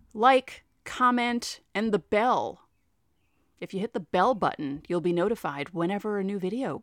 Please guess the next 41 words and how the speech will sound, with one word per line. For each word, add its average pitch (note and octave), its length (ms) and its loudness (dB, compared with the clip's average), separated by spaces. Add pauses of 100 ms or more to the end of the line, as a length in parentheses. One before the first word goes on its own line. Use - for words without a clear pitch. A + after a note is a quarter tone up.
(120)
goes - 240 -12
up. - 240 -16
That's F#3+ 200 -4
pretty - 220 -4
cool. - 400 -8
And G3+ 260 4
if G3 80 2
you G3 120 -2
have F#3 100 0
a F#3+ 40 -4
smart F3 260 0
device, D3 320 -2
tell E3 200 -2
it E3+ 100 -2
to G3+ 80 -6
play A#3 220 -2
podcast G3+ 840 -2
Locked F3 400 0
On E3 180 0
Yankees. C#3 600 -6 (680)
Let's B3 380 4
discuss G#3+ 400 0
the A#3 120 0
weekend. E3 520 -2 (120)
Now, G3+ 200 4
first D4 320 2
of G3+ 100 4
all, F3 340 4 (200)
I F3 80 2
was E3+ 100 -4
supposed G#3+ 380 -2
to C4 60 -4
record B3+ 380 4
on A3+ 120 2
Saturday. F#3+ 640 2 (520)
I F3 100 2
could D#3+ 200 -2
not E3 220 6
record F#3+ 340 2
on E3 140 2
Saturday. D#3+ 580 0